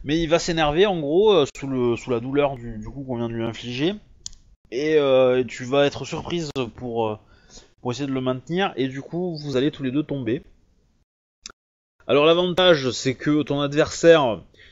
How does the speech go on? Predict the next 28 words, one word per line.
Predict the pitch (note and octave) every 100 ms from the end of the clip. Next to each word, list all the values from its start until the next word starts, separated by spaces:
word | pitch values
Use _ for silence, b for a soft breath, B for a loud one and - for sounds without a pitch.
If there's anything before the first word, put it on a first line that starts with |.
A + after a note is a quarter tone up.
| b b
une | - C#3 D3
fois | E3 D#3+ -
qu'il, | - C3+ C3
euh, | A#2+ G#2+ G#2 G2+ F#2+
qu'il | G2+
t'a | A#2 -
fait | C3+
tomber, | C3 C#3+ C#3+ C#3+ C#3 - b b b b b _
ça | - F#3
va | F#3+ -
faire | E3+
gagner | D#3 D#3 D3
du | D3
temps | C#3+ D3+ C#3+
à | B2
ses | -
troupes, | B2 - - G2+
parce | G2+ -
que | A2
du | G2+ G#2+
coup, | - B2
ton | A2+ G#2+
cheval | - A#2
en | A2
plein | A#2 A#2
milieu | A2+ A2+
de |
la | A2+